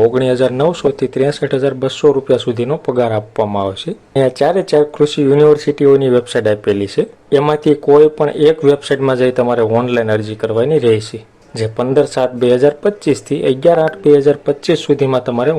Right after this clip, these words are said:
ઓનલાઈન અરજી કરવાની રહેશે. અને આ નોટિફિકેશન આપણી Telegram ચેનલમાં મૂકેલી છે, એ તમારે જોઈતી હોય તો આપણે Telegramની ચેનલ નીચે ડિસ્ક્રિપ્શનમાં આપેલી છે, એના ઉપર ક્લિક કરી તમે આપણી Telegram ચેનલમાં જોઈન થઈ જજો. જેમાં આ પી ડી એફ મૂકેલી છે એ ડાઉનલોડ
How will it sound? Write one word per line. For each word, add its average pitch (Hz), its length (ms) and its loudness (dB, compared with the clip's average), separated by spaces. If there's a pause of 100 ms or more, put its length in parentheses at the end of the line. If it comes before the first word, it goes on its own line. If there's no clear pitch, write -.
ઓનલાઈન 127 340 -2
અરજી 110 280 -2
કરવાની 117 380 -2
રહેશે. 107 380 -4 (340)
અને 123 180 -4
આ 120 140 -2
નોટિફિકેશન 147 680 0
આપણી 127 260 -6
Telegram 120 400 -2
ચેનલમાં 143 380 0
મૂકેલી 120 440 -2
છે, 113 80 -2 (140)
એ 143 80 6
તમારે 139 340 0
જોઈતી 165 380 2
હોય 127 140 2
તો 120 40 2
આપણે 117 300 -4
Telegramની 120 520 -2
ચેનલ 123 280 -2
નીચે 117 180 -6
ડિસ્ક્રિપ્શનમાં 139 640 -2
આપેલી 113 380 -2
છે, 139 100 -6 (360)
એના 131 260 0
ઉપર 127 240 -4
ક્લિક 139 220 0
કરી 202 240 2
તમે 156 140 0
આપણી 131 300 -4
Telegram 123 400 0
ચેનલમાં 135 400 -2
જોઈન 170 240 2
થઈ 214 140 4
જજો. 127 320 0 (300)
જેમાં 123 280 0
આ 120 120 -4
પી 143 100 0
ડી 139 140 4
એફ 139 120 0
મૂકેલી 165 420 0
છે 120 160 -2
એ 117 80 2
ડાઉનલોડ 135 420 0